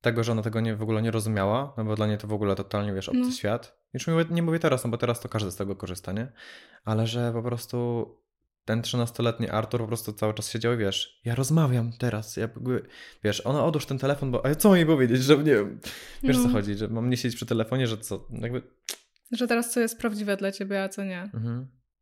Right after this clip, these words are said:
Speaker 2: Czy ten świat realny trochę stał się nieprawdziwy?
Speaker 1: Ja mam, mam takie momenty właśnie takiej nostalgii, że ale byłoby super, gdyby to nie odegra-, nie odgrywało aż tak dużej roli,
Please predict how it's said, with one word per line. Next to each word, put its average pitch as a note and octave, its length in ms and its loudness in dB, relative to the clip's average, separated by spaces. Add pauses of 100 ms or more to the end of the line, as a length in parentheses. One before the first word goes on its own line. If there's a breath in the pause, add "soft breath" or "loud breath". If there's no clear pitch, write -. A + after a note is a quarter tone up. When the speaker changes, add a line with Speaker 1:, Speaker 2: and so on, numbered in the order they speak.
Speaker 2:
Czy - 160 -14
ten G3 380 -6
świat A3 280 -6
realny G3+ 440 -2
trochę G3+ 320 -6
stał G3+ 260 -6
się G#3 140 -6
nieprawdziwy? G#3 640 -4 (1700 loud breath)
Speaker 1:
Ja B2+ 240 0
mam, C3 400 -2 (680)
mam C#3 320 0
takie C3 440 0
momenty B2 380 -2
właśnie A#2 200 -8
takiej A#2 220 -6
nostalgii, A2+ 760 -2
że G#2+ 500 -2
ale G#2+ 180 -2
byłoby G#2 300 -4
super, - 540 -8 (140)
gdyby G2+ 560 -4 (1000)
to A2+ 140 -4
nie A2+ 220 0
odegra-, A2 460 -2
nie A2+ 160 0
odgrywało G#2+ 480 0
aż G#2 100 -4
tak G#2 180 -4
dużej G#2 260 0
roli, G2+ 320 0